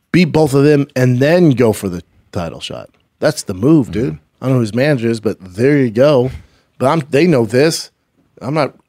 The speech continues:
Speaker 1: reinventing the wheel here. This is an easy path. So when this fight got announced, I text Chandler on Saturday, I go, "Perfect. Means you're getting the money fight you need.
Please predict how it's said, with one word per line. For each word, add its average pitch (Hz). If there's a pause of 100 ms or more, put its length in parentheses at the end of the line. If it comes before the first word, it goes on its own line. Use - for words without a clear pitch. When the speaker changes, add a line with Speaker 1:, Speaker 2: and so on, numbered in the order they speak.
(100)
Speaker 1:
reinventing 127
the 107
wheel 117
here. 131
This 131
is 135
an -
easy 131 (280)
path. 131 (360)
So 139
when 147
this 151
fight 147
got 135
announced, 135
I 120
text 127
Chandler 131
on 113
Saturday, 127
I 113
go, 101 (640)
"Perfect. 156 (260)
Means 127
you're 127
getting 135
the 131
money 131
fight 127
you 127
need. 104